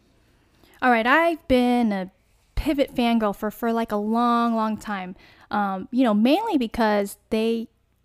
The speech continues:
their bikes have just, like, super low standover. They've, like, always made, or as long as I can remember, had an extra small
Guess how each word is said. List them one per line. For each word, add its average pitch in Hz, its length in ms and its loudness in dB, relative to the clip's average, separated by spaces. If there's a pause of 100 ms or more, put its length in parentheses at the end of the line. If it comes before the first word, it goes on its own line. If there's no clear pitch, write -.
(180)
their 262 180 0
bikes 277 360 -2
have 247 360 -2 (160)
just, - 260 -10
like, 247 200 -6
super 233 640 -6 (480)
low 214 300 0
standover. 196 720 -4
They've, 208 280 -8 (120)
like, 185 200 -6 (280)
always 262 460 0
made, 202 380 -2
or 196 80 -6
as 196 140 -8
long 233 160 0
as 226 100 -2
I 233 140 2
can 262 180 -4
remember, 196 480 -4
had 196 460 -8
an 202 160 -6
extra 214 400 -6
small 196 680 0